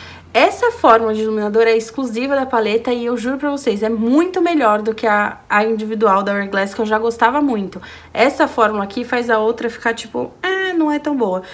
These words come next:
Porque essa fórmula é excelente, ela é, ela é metálica, pra começar. Isso é uma das grandes diferenças que ela tem. O acabamento desse iluminador é bem metálico. Não é aquela coisa super delicada, sabe? Que, que é a pegada da maioria dos produtos da Hourglass. Mas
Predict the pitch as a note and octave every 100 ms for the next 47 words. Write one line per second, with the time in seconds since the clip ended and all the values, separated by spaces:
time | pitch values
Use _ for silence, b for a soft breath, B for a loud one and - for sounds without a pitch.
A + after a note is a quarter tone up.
0 | B B - A#3 - A3+ B3+ C4 C4 A#3
1 | A#3 A#3+ A#3+ B3 C#4 A#3+ F#3 F#3+ G#3 G#3
2 | G#3+ - - A3 G#3+ A3 G#3+ B3 - C4
3 | F#3+ G#3+ A3+ C4 B3+ - G#3 G#3 A#3 A#3
4 | E3+ - - A3 B3+ A3 D#3 G#3+ G#3 G#3+
5 | A3 A#3 A#3 B3+ A3 G#3+ - - A3 A3
6 | F3 F3 G3+ G#3 G#3+ A#3+ D#4+ A#3+ A3+ A3+
7 | G#3 F#3+ F#3+ G#3 G3 G3 C4 F4 A#3 F#3
8 | F3 - B B B B G#3 G#3+ A3+ A#3+
9 | G#3+ G#3+ G#3 G#3 - - C#4+ C#4+ C4+ C4
10 | A3+ G#3+ G#3 G#3+ - B3+ A3+ A3 G3+ G3+
11 | G#3+ G3+ G3 - G#3+ B B B _ -
12 | A3 G3+ G#3 G#3 G3+ G3+ G3 G3+ G3+ G3
13 | G3 G3+ G3 - G3+ G3 G3 G3+ G3+ G#3
14 | F#3 F3 G3 G3